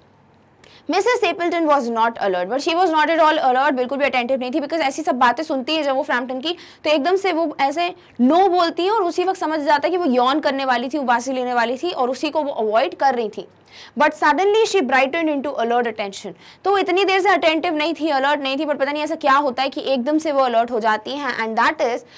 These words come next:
but not to what Frampton was saying। But ऐसा कुछ नहीं था कि फ्रैम्पटन ने कुछ ऐसा बोल दिया कि बड़ी इंटरेस्टेड हो गई वो, इसीलिए अटेंटिव हो गई, नहीं, वो एकदम से इसीलिए अटेंटिव हो जाती हैं because she was happy that her husband and brothers were just in time for tea। तो वो एकदम से चिल्लाती कि "ओ thank,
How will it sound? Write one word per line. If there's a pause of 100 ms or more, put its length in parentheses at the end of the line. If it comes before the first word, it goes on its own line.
(180)
but
not
to
what
Frampton
was
saying।
But
ऐसा
कुछ
नहीं
था
कि
फ्रैम्पटन
ने
कुछ
ऐसा
बोल
दिया
कि
बड़ी
इंटरेस्टेड
हो
गई
वो,
इसीलिए
अटेंटिव
हो
गई, (260)
नहीं, (220)
वो
एकदम
से
इसीलिए
अटेंटिव
हो
जाती
हैं
because
she
was (100)
happy
that
her
husband
and
brothers
were
just
in
time (360)
for
tea। (220)
तो
वो
एकदम
से
चिल्लाती
कि
"ओ
thank,